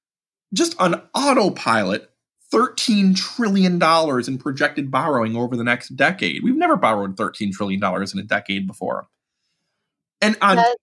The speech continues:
Speaker 1: top of that, you know, most candidates would be running on deficit reduction plans. He wants to add eleven trillion to the thirteen trillion. So if Biden got his way, we would be running twenty-four trillion dollars in deficits over the next ten years.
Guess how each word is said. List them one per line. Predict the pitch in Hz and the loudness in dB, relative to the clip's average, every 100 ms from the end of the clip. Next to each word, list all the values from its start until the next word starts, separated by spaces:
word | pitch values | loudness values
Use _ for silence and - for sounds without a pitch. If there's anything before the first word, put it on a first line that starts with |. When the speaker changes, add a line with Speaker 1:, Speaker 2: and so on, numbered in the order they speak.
| - | 2
Speaker 1:
top | 294 381 240 | 4 4 2
of | 139 | 2
that, | 110 98 - | 0 0 0
you | |
know, | 151 | 0
most | 170 311 - | 2 0 0
candidates | 196 165 160 170 | -2 0 0 -2
would | 175 | 0
be | 160 | 0
running | 156 170 165 | 2 0 0
on | 143 139 | -2 -2
deficit | 175 190 185 - | -2 -2 -4 -4
reduction | 151 156 - - 185 | -2 0 -2 -4 -6
plans. | 147 143 139 _ | -4 -4 -6 _
He | 254 | -2
wants | 339 262 | 2 0
to | 320 202 | 0 0
add | 226 | 2
eleven | 190 170 196 240 302 | 2 0 0 2 2
trillion | 254 339 254 302 175 139 - _ _ - | 0 0 0 2 0 -4 -10 _ _ -2
to | 262 277 | 2 4
the | 294 | 2
thirteen | - 233 - - 117 - | 2 0 -2 -2 -2 0
trillion. | - 117 98 76 65 _ _ | 0 -2 -2 -6 -14 _ _
So | - 196 - - _ _ 208 | 0 2 2 -2 _ _ -4
if | 185 - | -4 0
Biden | 170 - 156 285 214 | 2 2 0 -2 0
got | 180 180 | 0 2
his | 180 160 | 0 0
way, | 156 196 170 | 0 0 2
we | 170 | 0
would | 220 214 | -2 -2
be | 196 | -4
running | 196 170 160 139 | -4 -4 -4 -10
twenty-four | - 208 294 214 202 180 | -4 0 2 0 0 -2
trillion | 185 - - 185 185 180 185 | -2 -6 -4 0 2 4 4
dollars | 147 139 151 139 | 4 4 2 0
in | 131 127 | -2 2
deficits | 127 147 139 117 | 2 2 -6 -6
over | 123 123 | -6 -4
the | 117 | -6
next | 117 - | -8 -8
ten | - 117 127 | -8 -6 -4
years. | 170 92 - | -2 -2 -4